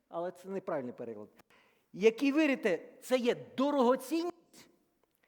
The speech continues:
а для тих, хто не вірить, камінь, яким знехтували будівничі, він став наріжним каменем. Майте віру, яка суперечить нашим очам,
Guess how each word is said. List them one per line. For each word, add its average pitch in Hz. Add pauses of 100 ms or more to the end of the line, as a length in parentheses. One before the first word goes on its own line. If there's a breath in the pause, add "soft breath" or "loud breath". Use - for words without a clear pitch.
(100)
а 196
для 254
тих, 277
хто 190
не 233
вірить, 277
камінь, 240
яким 196
знехтували 175
будівничі, 175
він 185
став - (260)
наріжним 131 (1200)
каменем. 98 (1900)
Майте 214
віру, 151 (720)
яка 156
суперечить 240
нашим 151
очам, 104